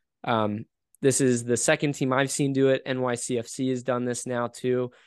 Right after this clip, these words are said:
It's kinda ridiculous to me how early they're doing this stuff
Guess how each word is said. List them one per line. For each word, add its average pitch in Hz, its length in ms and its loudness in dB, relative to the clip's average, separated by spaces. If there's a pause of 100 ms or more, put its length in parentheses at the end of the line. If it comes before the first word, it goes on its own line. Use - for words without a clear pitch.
(500)
It's 147 160 0
kinda 214 220 4
ridiculous 147 560 4
to 127 100 -6
me 127 200 4
how 123 280 -4
early 127 440 4
they're 127 180 0
doing 123 320 -2
this 143 180 -4
stuff 147 420 -4